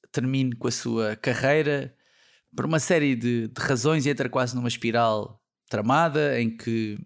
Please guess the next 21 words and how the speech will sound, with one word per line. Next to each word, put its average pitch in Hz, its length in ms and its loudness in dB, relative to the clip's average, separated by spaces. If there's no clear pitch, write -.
torna-se 104 400 -2
alcoólico, 135 800 -2
se - 100 -10
calhar 98 160 -8
já 107 100 -4
tinha 98 360 -8
um 113 80 -10
passado - 460 -4
de 95 60 -6
alcoolismo, 123 520 0
mas 107 160 -6
pronto, 110 240 -4
ele 113 120 0
assume 117 360 0
que - 140 -16
f-, - 160 -12
que - 140 -4
era 101 260 0
alcoólico 139 680 0
e 135 60 0
depois, 139 420 2